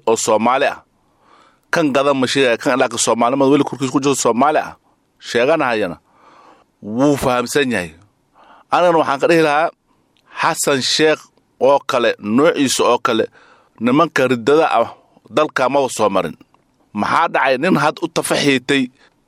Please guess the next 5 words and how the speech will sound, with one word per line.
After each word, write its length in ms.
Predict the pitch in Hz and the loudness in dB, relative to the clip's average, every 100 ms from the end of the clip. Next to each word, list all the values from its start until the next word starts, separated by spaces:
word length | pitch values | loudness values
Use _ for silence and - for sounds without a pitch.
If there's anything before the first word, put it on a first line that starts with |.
| _ | _
inuu 260 | 139 165 156 | 0 2 2
Soomaali 640 | - 143 143 143 156 156 | 2 2 2 2 2 0
gumeeyo 520 | 131 151 160 160 151 147 | 0 0 4 4 4 4
oo 180 | 123 | 2
dalkoodii, 840 | 127 110 165 - - 147 143 147 143 | 0 0 -2 0 2 2 4 4 2